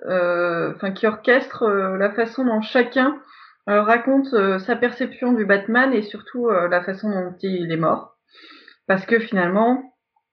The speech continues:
euh, chacun pense l'avoir tué, euh, à sa manière.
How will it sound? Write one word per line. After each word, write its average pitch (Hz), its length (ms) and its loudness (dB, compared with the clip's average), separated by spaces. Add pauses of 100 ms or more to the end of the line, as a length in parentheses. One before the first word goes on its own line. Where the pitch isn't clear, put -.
(120)
euh, 190 240 -4
chacun 208 380 0
pense 208 300 -2
l'avoir 180 280 2
tué, 190 420 0
euh, 165 220 2
à 190 100 0
sa 214 160 2
manière. 175 460 -2